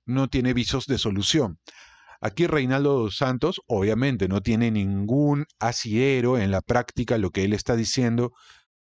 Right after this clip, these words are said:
pero considera de que eventualmente Paolo Guerrero va a llegar a un acuerdo con el, la U C B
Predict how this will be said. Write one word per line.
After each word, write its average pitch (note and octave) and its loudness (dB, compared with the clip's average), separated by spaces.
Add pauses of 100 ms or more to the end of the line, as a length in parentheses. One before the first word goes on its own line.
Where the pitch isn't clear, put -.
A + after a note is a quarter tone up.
(420)
pero F3+ 2
considera D3+ 4
de B2 0
que G#2 2
eventualmente C3 2
Paolo A2 2
Guerrero A#2+ 0
va A#2 2
a A#2 0
llegar G#2+ 0
a G#2+ 2
un A2 0
acuerdo A2+ 0
con F#2 -6
el, F2+ -6
la F#2+ -2
U G#2+ 0
C B2+ 0
B A#2+ 0